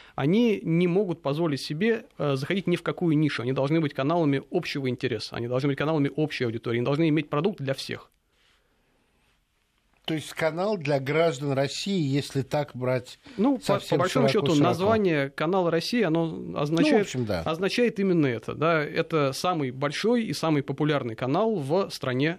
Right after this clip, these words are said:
Speaker 1: под названием «Россия». Поэтому он называется «Россия». Он отражает Россию, он показывает новости, э, ко-, о том, что происходит в России, и о важном,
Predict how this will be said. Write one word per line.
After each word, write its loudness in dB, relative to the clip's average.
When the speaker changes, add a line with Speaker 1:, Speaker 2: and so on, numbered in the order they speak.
Speaker 1:
под -2
названием 0
«Россия». -6
Поэтому 0
он 0
называется -2
«Россия». 0
Он 2
отражает -2
Россию, -2
он -2
показывает 0
новости, 0
э, 0
ко-, -4
о 0
том, 2
что -4
происходит 0
в -4
России, 0
и -2
о 2
важном, -2